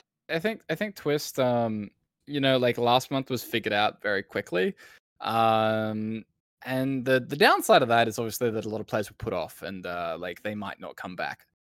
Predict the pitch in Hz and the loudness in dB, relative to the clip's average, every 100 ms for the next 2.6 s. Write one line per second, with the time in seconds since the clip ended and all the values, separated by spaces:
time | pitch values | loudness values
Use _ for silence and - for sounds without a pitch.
0 | - 123 123 123 120 - 147 - - 190 | -4 2 4 6 4 2 2 2 6 6
1 | 127 101 160 131 - - _ _ _ - | 6 4 2 2 0 -8 _ _ _ -6
2 | 131 120 127 131 127 123 | -6 -4 2 6 6 6